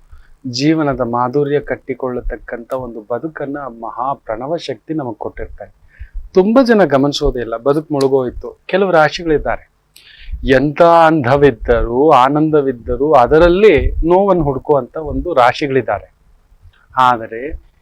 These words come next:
ಏನೇ ನೋವಿದ್ರು, ಏನೇ ತೊಂದರೆ ಇದ್ದರು, ಏನೇ ಕಷ್ಟಗಳಿದ್ದರು,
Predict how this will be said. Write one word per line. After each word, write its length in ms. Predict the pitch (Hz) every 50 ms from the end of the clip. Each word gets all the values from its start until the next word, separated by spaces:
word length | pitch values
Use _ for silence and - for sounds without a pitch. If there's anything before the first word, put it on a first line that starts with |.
| _ _ _
ಏನೇ 460 | 143 139 147 160 175 196 214 220 240
ನೋವಿದ್ರು, 640 | 240 226 208 196 190 180 175 160 135 123 127 123 - _ _ _ _ _ _ _ _ _ _ _ - - - - - - _ - - - -
ಏನೇ 460 | 135 139 147 156 170 180 190 208 220
ತೊಂದರೆ 480 | 214 - 175 156 151 151 151 147 143
ಇದ್ದರು, 360 | 131 123 - - 117 - - - - - - - - - - - - _ _ _ - -
ಏನೇ 380 | 147 147 165 175 190 208 226 240
ಕಷ್ಟಗಳಿದ್ದರು, 960 | 233 - 175 - - - - 160 147 147 135 131 131 - - 117 - - -